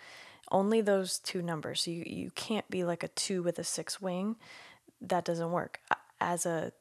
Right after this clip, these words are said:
as a two, you would be able to have a three wing or a one wing. Those are the numbers on either side, of, of yours. And the wings just kind of further color or characterize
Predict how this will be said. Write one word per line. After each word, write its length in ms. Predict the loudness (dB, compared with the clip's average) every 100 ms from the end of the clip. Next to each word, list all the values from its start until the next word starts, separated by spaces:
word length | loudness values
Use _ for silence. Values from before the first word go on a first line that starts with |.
| -4
as 140 | -4 -2
a 80 | -2
two, 200 | 2 4
you 200 | 4 0
would 140 | 0
be 140 | 2 0
able 160 | 0
to 100 | -4
have 180 | -2 -2
a 60 | -2
three 260 | 0 2
wing 240 | 4 2 0
or 200 | 0 0
a 80 |
one 280 | 4 4 4
wing. 200 | 0 -2
Those 180 | -4 -4
are 60 | -4
the 100 | -4
numbers 340 | -4 -4 -4
on 180 | -4 -2
either 260 | -2 -2
side, 460 | -4 -2 -2 -4 -8 -14 -20 -18 -18 -10 -2
of, 400 | 0 -2 -4 -4
of 180 | -4 -4
yours. 420 | -2 -2 -2 -4 -8 -16 -14 -16 -2
And 160 | 4 6
the 60 |
wings 360 | 6 6 6 2
just 280 | 2 0 0
kind 260 | 0 2
of 100 | 0
further 800 | -2 -2 4 4 4 4 4 2 -4 _ _ _ -8 -6
color 720 | 2 4 8 8 8 6 4
or 580 | 2 0 0 -2 -4 -10 -16 _ -6
characterize 920 | 0 0 2 2 4 4 2 0 -4